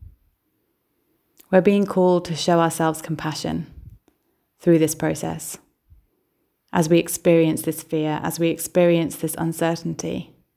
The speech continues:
And the more that we allow ourselves to be present with and transform the fear that has been a part of the human experience and continues to be a part of the human experience,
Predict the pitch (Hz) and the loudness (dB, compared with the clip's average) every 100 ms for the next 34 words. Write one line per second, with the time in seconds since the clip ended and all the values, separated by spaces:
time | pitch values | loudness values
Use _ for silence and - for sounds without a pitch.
0 | _ _ _ _ _ _ _ _ _ 196 | _ _ _ _ _ _ _ _ _ 4
1 | 190 196 202 214 214 208 196 185 180 170 | 6 6 4 2 2 4 4 4 4 4
2 | 175 175 175 170 170 165 - - 160 165 | 4 2 0 0 0 0 -2 -6 -2 -2
3 | 165 170 165 156 165 165 170 165 - 180 | -2 -2 -2 -2 -2 0 -2 -2 2 4
4 | 175 175 170 - 196 175 165 170 - _ | 4 2 0 2 4 4 0 -4 -8 _
5 | _ _ _ _ _ _ _ _ _ - | _ _ _ _ _ _ _ _ _ -2
6 | - 175 202 220 220 220 208 202 190 180 | 0 0 2 2 2 0 2 2 2 0
7 | 185 180 175 175 175 180 170 170 - 175 | -2 0 -2 -2 -2 0 2 0 -2 -4
8 | 175 170 190 202 208 196 - 170 170 160 | 0 -2 2 2 2 0 0 0 2 0
9 | 160 170 165 165 165 160 - 170 160 156 | 0 -2 -2 -2 -2 -4 -2 0 2 0
10 | 160 - - | -2 -6 -12